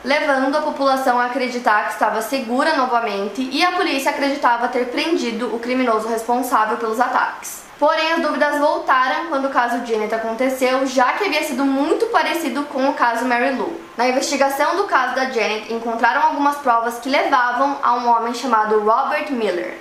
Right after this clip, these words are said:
Robert era um homem de vinte e sete anos, amigo antigo do Ed Romack, desde que estavam no colégio. Robert havia servido como capitão da Força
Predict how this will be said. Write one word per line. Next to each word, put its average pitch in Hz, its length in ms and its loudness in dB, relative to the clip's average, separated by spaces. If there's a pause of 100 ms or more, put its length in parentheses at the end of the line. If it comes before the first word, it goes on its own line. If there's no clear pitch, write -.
(160)
Robert 269 320 2
era 277 200 0
um 277 80 0
homem 269 220 2
de 254 80 -6
vinte 294 240 -2
e - 20 -6
sete 330 280 -2
anos, 226 440 0
amigo 240 520 0
antigo 311 760 0
do 311 160 0
Ed 233 400 0
Romack, 208 680 0
desde 262 360 0
que 320 80 -2
estavam 262 340 0
no 247 80 0
colégio. - 580 -2 (120)
Robert 262 400 2
havia 294 280 0
servido 247 480 0
como 254 320 2
capitão 269 580 0
da 294 120 2
Força 226 540 -2